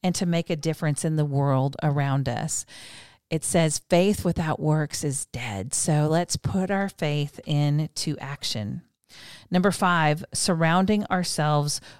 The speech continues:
with other believers. This is so important, I think, especially in this day and hour. Being in community with other Christians helps us to be accountable,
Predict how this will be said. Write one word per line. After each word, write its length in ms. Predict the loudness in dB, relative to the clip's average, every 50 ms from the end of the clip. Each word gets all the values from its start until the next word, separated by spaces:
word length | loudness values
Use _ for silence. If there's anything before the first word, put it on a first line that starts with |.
| _ _
with 320 | 2 4 6 6 6 4 2
other 300 | 2 2 4 4 4 2
believers. 760 | 2 0 -2 -2 0 -2 -2 -2 -2 -4 -4 -4 -4 -6 -6 -2
This 300 | 0 0 0 0 -2 -4
is 120 | -4 -4
so 460 | -4 -4 0 2 2 4 4 2 2
important, 680 | 0 0 -2 -2 -2 -4 -6 -6 -6 -4 -4 -4 -2 -2
I 80 | -2
think, 180 | -2 0 0 0
especially 540 | 0 -2 -2 0 -2 0 -2 -2 -2 -4 -4
in 220 | -2 -2 0 0
this 240 | 0 0 -2 -2 -2
day 240 | -2 -2 0 0 0
and 100 | -2 -4
hour. 460 | -6 -8 -6 -6 -6 -6 -6 -8 -10 -12 -14 -18 -20 -20 -20 -20 -20 _ -4
Being 320 | 0 2 4 4 4 2
in 140 | 2 0 0
community 600 | -2 0 0 2 2 2 2 2 0 0 0 0
with 200 | 0 -2 -2 -2 -2
other 300 | -2 0 0 0 -2 -4
Christians 840 | -2 0 0 2 2 0 0 2 2 4 4 4 2 2 -2 -4 -8 -14 -18 -18 -20 -18
helps 480 | -12 -2 0 2 2 2 2 0 -4 -6 -2 0
us 500 | 0 2 2 2 0 0 -2 -4 -8 -8 _
to 140 | -6 -6 -4
be 180 | -2 0 0
accountable, 840 | 0 0 -2 -6 -4 -2 0 0 0 0 0 0 2 2 0 0